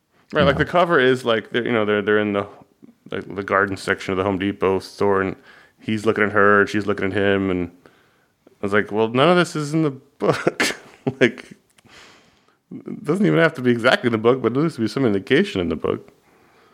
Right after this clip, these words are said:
Speaker 1: I don't know. This is weird.
Speaker 2: So at the same time, and, and we'll, we'll move along quickly, I, I picked up, uh,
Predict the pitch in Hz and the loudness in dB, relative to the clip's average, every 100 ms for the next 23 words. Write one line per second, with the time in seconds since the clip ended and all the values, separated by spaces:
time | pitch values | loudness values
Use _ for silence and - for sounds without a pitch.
0 | _ _ _ _ _ - - 98 147 95 | _ _ _ _ _ -16 -4 -2 -2 -2
1 | 92 107 98 90 90 - - 92 - _ | -2 0 -2 -2 -2 0 -2 -6 -18 _
2 | _ - 196 - 208 202 185 233 240 190 | _ -4 -2 0 0 -2 -2 0 2 2
3 | 175 190 165 151 175 175 175 180 175 160 | 2 2 0 0 2 2 2 2 0 2
4 | 156 151 143 143 156 113 131 139 131 131 | 2 0 0 0 0 2 2 2 0 0
5 | 151 - 139 - - 127 123 123 | -4 0 -2 0 -2 2 2 2